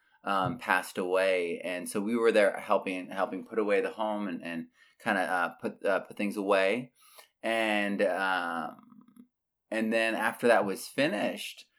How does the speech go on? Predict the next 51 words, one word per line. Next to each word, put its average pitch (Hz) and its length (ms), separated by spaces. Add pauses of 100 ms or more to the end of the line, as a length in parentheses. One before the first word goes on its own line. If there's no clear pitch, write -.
(120)
they 113 80
were 113 80
gonna 107 160
sell 101 240
the 95 80
house. - 560
And 110 180
so 110 300
who, 107 240
we 107 220
had 107 200
to 95 260
find 101 200
a 92 40
place 92 260
to 95 100
go. 95 320
And 127 100
so 110 100
we 95 120
moved 101 260
up, 101 200 (120)
up - 180
the 98 100
West 92 260
Coast. 113 420 (680)
Um, 107 600 (100)
and 117 240
we 120 80
went 151 240
back 165 300
to, 131 720 (300)
to, 120 300
like, 104 200
a - 80
climate, 131 540 (140)
well, 117 280
we, 117 180 (300)
we 147 80
went 208 100
to - 80
Climate 147 340
Analog 127 440
that 107 120
was, 107 120
like, 104 160
going 110 240
back 98 180
home 104 320
for 95 160
me. - 300